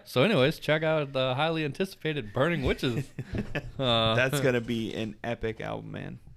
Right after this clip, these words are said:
Speaker 2: At least two and a half hours of conversation.
Speaker 1: I was hoping for three and a half,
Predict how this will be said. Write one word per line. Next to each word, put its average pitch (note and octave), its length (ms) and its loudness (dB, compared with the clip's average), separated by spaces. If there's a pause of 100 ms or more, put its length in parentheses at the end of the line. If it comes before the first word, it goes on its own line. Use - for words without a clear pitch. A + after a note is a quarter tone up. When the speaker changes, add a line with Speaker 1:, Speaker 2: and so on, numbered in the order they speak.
(440)
Speaker 2:
At A2 160 -4
least A#2+ 440 -6 (240)
two A2 200 -6
and G2 60 -6
a A2 40 -8
half A2 240 -10
hours A2+ 260 -12
of - 80 -16
conversation. A#2 800 -16
Speaker 1:
I E2 140 -12
was F#2 120 -12
hoping E2 280 -14
for D#2 160 -16
three F2+ 260 -6
and D#2 80 -8
a D2+ 40 -10
half, D#2+ 240 -12